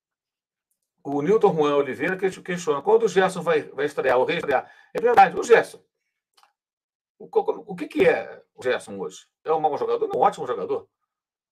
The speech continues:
Mas é lento, é, é muitas vezes indolente, não comanda a equipe, ele no meio campo seria o cara com condições de chamar o jogo pra si, comandar,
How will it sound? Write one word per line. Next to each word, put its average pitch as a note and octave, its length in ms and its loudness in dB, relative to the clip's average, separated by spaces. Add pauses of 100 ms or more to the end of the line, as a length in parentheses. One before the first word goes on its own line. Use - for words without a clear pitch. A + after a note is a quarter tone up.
(200)
Mas - 300 -16 (120)
é F4+ 120 -10
lento, G3 640 6 (380)
é, C#3 480 -2
é C3+ 60 -6
muitas F#3 280 -6
vezes E3+ 220 -8
indolente, E3+ 880 -2 (440)
não F3+ 200 -4
comanda F3 400 6
a - 20 0
equipe, E3 440 -8
ele D3+ 120 -10
no D#3 80 -10
meio D#3+ 200 -4
campo E3+ 240 -10
seria D#3+ 220 -8
o D3+ 80 -10
cara D#3 280 8
com D3 240 -10
condições D#3 440 -10
de - 60 -14
chamar D#3 260 2
o C#3+ 60 2
jogo - 240 -8
pra - 120 -8
si, E3 260 -12
comandar, D3+ 680 8